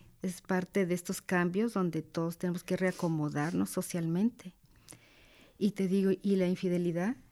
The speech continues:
es, es un tema muy amplio, muy polémico y sobre todo de, de, de educación, ¿no? Hay países, por ejemplo, como tú lo dijiste, en el Medio Oriente, donde la palabra es valiosa.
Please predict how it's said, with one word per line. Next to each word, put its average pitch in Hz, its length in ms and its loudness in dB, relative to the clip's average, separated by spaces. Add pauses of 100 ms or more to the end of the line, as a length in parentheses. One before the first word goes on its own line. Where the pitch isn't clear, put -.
(400)
es, - 440 0
es 190 260 -2
un 202 140 4
tema 185 460 2
muy 185 320 4
amplio, 196 460 0
muy 180 180 0
polémico 180 800 -2 (600)
y 180 100 -2
sobre 175 220 0
todo 175 320 0
de, 180 160 0
de, 156 720 -4
de 190 200 0
educación, 156 680 -8 (100)
¿no? 175 240 -6 (560)
Hay 175 380 -2 (140)
países, 185 760 0
por 170 160 -4
ejemplo, 175 540 -4
como 170 200 -4
tú 160 140 -6
lo 160 60 0
dijiste, 196 360 -4 (160)
en 185 220 -2
el 165 100 -2
Medio 170 240 0
Oriente, 180 500 -4 (440)
donde 180 240 2
la 170 160 -2
palabra 165 340 -2
es 208 60 -2
valiosa. 196 560 -2